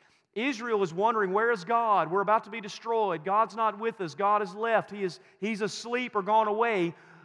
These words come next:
So let's start adding other things to our worship. Maybe we do need to call on these other gods. Maybe we need to call on the gods of Assyria or the gods of Egypt. Maybe they'll come and help us. Maybe God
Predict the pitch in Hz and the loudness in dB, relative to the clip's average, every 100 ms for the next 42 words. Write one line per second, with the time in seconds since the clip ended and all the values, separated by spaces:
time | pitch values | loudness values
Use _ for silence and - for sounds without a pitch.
0 | - _ _ - - - - 208 196 233 | -20 _ _ -14 -12 -6 0 2 2 -2
1 | 254 - 240 220 - 208 220 208 190 180 | -2 -2 0 0 0 2 2 2 0 -2
2 | 196 202 190 160 208 202 - 202 185 175 | -2 0 -2 -2 -6 -6 -8 -2 0 0
3 | 180 226 - 165 143 175 208 202 202 220 | 2 0 -2 -6 -4 -6 -6 -6 -8 -8
4 | 277 247 165 170 170 156 156 147 143 147 | -8 -8 -8 -4 -2 -2 -4 -6 -8 -6
5 | 139 123 127 113 107 139 180 220 214 196 | -8 -6 -6 -6 -8 -6 -6 -6 -10 -8
6 | 214 214 208 196 202 202 196 - 240 254 | -8 -6 -6 -4 -4 -6 -12 -14 -14 -10
7 | 196 139 139 147 185 202 185 196 247 160 | -6 -6 -8 -4 -2 -2 -4 -10 -10 -10
8 | 147 175 208 196 208 208 220 202 202 254 | -6 -6 -6 -6 -6 -6 -8 -6 -4 -4
9 | - 143 180 226 185 208 214 208 | -4 -8 -8 -8 -4 -2 0 -2